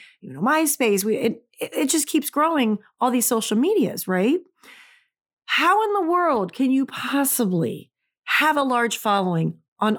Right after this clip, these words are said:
all these platforms? The only way to do that is to be on all the, the social media platforms. Do you realize how many there are? I don't even know.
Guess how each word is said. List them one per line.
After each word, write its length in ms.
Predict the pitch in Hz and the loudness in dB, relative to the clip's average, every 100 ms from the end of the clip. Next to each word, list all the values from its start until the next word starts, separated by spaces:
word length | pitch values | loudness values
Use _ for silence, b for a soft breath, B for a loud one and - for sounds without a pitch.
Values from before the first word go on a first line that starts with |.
| - | -2
all 540 | 220 220 196 175 _ | 0 2 2 -2 _
these 140 | - 185 | -4 -4
platforms? 720 | - 285 262 175 - - - - _ _ _ _ _ _ _ _ _ 208 | 0 0 0 -4 -6 -6 -8 -8 _ _ _ _ _ _ _ _ _ -2
The 120 | 262 | 0
only 340 | 269 415 415 | 2 2 2
way 120 | 381 | 2
to 120 | 370 330 | 2 2
do 180 | 359 | 2
that 480 | 415 302 302 - - _ _ _ _ _ | 2 2 0 -2 -12 _ _ _ _ _
is 200 | - 285 | -2 0
to 100 | - | 0
be 220 | 302 359 480 | 0 2 2
on 340 | 320 214 180 185 | 0 0 -2 -6
all 500 | - 220 196 175 185 - | -2 0 2 0 -4 -2
the, 240 | 196 190 - | -2 0 -2
the 140 | 208 | -4
social 340 | 180 220 196 | 0 0 2
media 200 | 208 190 | 2 2
platforms. 640 | 175 180 165 - - 285 - B B B B | 0 -2 -4 -8 -10 -8 -10 B B B B
Do 120 | 247 | 0
you 260 | 370 370 381 | 2 2 0
realize 600 | 370 359 302 226 196 196 | 0 0 0 -2 -4 -4
how 180 | - 233 | -4 -2
many 240 | 208 202 | 0 0
there 200 | 175 170 | 0 -2
are? 320 | - 165 175 - B B | -2 -4 -4 -6 B B
I 60 | 403 | 0
don't 120 | 403 | 2
even 160 | 285 202 | 2 2
know. 300 | 196 - | 0 -4